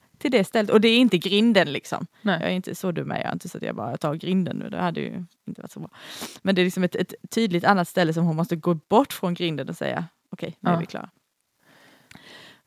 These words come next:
Speaker 1: Och det är ju faktiskt framsteg. <laughs> Så det
Speaker 2: Verkligen.
Speaker 1: måste man ju också, mm, se.
Speaker 2: Wow.
Speaker 1: Eh, ja, det är svårt och oerhört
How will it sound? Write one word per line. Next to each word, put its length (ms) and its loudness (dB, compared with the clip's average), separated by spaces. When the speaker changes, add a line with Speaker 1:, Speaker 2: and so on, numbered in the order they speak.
Speaker 1:
Och 120 8
det 60 6
är 60 6
ju 60 6
faktiskt 280 -2
framsteg. 460 0
<laughs> 80 -14
Så 60 4
det 260 4
Speaker 2:
Verkligen. 400 4
Speaker 1:
måste 240 0
man 140 2
ju 80 4
också, 220 -2
mm, 440 -4
se. 240 -10
Speaker 2:
Wow. 460 2
Speaker 1:
Eh, 460 0
ja, 180 0
det 80 0
är 720 0
svårt 380 2
och 300 -4
oerhört 460 -2